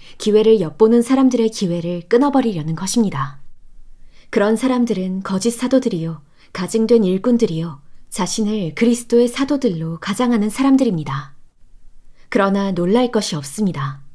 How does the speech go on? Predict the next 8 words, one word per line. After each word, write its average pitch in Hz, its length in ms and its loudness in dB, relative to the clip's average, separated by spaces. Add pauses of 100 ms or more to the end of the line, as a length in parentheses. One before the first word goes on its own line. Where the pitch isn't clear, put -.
(560)
그 233 100 2
이유는 180 720 0
사탄도 269 560 2
자신을 196 600 -4 (160)
빛의 233 320 -2
천사로 247 560 -2
가장하기 214 560 -2
때문입니다. 151 680 2